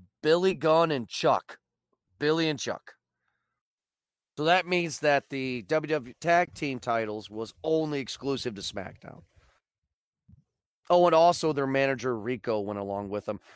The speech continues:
Are you ever gonna talk to me about your feelings about Billy and Chuck and their clearly homosexual, um, subplot there?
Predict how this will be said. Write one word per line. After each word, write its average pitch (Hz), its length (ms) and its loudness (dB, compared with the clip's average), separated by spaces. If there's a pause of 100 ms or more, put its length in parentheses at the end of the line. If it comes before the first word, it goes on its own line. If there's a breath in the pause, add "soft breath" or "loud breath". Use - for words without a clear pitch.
(140 soft breath)
Are 175 80 2
you 320 160 6
ever 262 200 2
gonna 214 200 4
talk 151 300 4
to - 80 -12
me 143 80 -2
about 127 280 0
your 123 120 -6
feelings 117 400 -4
about 101 280 -4
Billy 110 340 -2
and 95 120 -8
Chuck 101 420 -4
and 98 180 -6
their 95 220 -6 (140)
clearly 117 760 0
homosexual, 101 1080 -2 (540 soft breath)
um, 92 680 -8 (840)
subplot 113 640 0
there? 107 280 -2